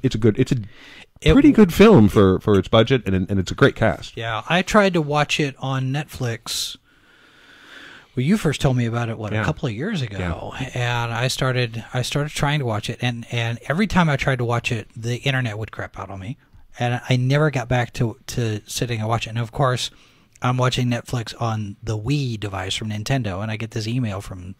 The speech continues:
Speaker 2: from Nintendo saying, "Nintendo's not gonna support any streaming video after January thirtieth."
Speaker 1: Yeah. So,
Speaker 2: So that's a problem. But
Speaker 1: but
Speaker 2: yeah,
Speaker 1: defi-,
Speaker 2: so
Speaker 1: definitely check
Speaker 2: it's
Speaker 1: that out. Um, and Mystery Men. That's the other one I wanted to talk about. We didn't have time to talk about today.
Speaker 2: That's the one with Jan-, uh, Janeane Garofalo.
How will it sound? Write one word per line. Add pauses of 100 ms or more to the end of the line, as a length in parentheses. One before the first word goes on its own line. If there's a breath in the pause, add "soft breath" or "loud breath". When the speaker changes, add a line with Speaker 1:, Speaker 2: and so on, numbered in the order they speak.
Speaker 2:
from
Nintendo
saying, (180)
"Nintendo's
not
gonna
support
any
streaming
video
after
January
thirtieth." (800 loud breath)
Speaker 1:
Yeah. (420 loud breath)
So,
Speaker 2:
So
that's
a
problem.
But
Speaker 1:
but
Speaker 2:
yeah,
Speaker 1:
defi-,
Speaker 2:
so
Speaker 1:
definitely
check
Speaker 2:
it's
Speaker 1:
that
out.
Um, (100)
and
Mystery
Men.
That's
the
other
one
I
wanted
to
talk
about.
We
didn't
have
time
to
talk
about
today.
Speaker 2:
That's
the
one
with
Jan-,
uh,
Janeane
Garofalo.